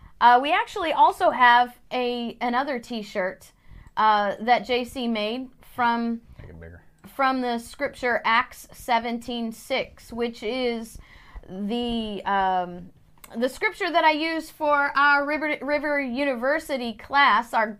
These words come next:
Speaker 1: School of Government class, uh, uh, those which have come to turn the world upside down. And, uh, I think I've talked about this on the show before, but I'm not gonna get into that. But anyway,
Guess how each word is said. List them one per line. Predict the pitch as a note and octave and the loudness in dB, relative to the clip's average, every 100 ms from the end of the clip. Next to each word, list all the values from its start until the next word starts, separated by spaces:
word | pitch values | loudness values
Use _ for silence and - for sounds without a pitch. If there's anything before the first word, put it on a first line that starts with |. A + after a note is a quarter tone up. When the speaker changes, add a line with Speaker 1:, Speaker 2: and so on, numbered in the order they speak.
| - | -18
Speaker 1:
School | - B3+ C4 | -16 -8 -4
of | B3 A#3+ | -2 2
Government | B3+ B3+ B3 A#3 - | 2 2 -2 -6 -4
class, | A3+ G3+ A#3+ - - - - - - | 0 2 0 -6 -20 -20 -20 -20 0
uh, | - A3+ A3 A#3 - | 4 6 6 4 2
uh, | A#3+ A#3 A3+ | 2 2 4
those | B3 C#4 C#4+ - - | 6 6 4 -4 -10
which | A#3 C4 C4+ | -8 -6 -4
have | A#3+ | -4
come | - C4+ C4+ | -2 -2 -2
to | C4+ | -8
turn | A#3+ C4 B3+ | -8 -6 -4
the | A3+ | -4
world | B3 B3+ A#3+ - | -2 -2 -2 -2
upside | A3 - - B3 A3+ G#3+ G3 | -2 -4 -6 -2 0 -2 0
down. | A#3+ B3+ G#3 F#3+ F4 - - - - D4+ - | 2 4 4 2 -4 -12 -20 -20 -20 -20 -4
And, | A#3+ A#3+ A#3 A#3 | 0 0 0 0
uh, | A3+ A3 G#3+ | 2 4 4
I | G#3+ | 2
think | C4 E4+ | -2 0
I've | C#4+ A#3+ | 0 4
talked | C#4+ C4+ | 4 4
about | C4 G#3 G#3 | 2 0 0
this | G#3 G3+ | -4 -6
on | G3+ | -6
the | F#3 | -8
show | G3 G#3+ G#3+ | -2 0 0
before, | G3 - F3+ F#3 | -6 -6 -4 -2
but | F#3+ | -2
I'm | G3 G3+ | -2 -2
not | G3 | -4
gonna | F#3+ | -6
get | F#3+ | -6
into | G#3+ A3 | -6 -6
that. | G#3+ F3+ F#3 | 0 0 0
But | A#3+ | -2
anyway, | D4 E4+ B3 A3 A#3+ | -2 0 2 2 0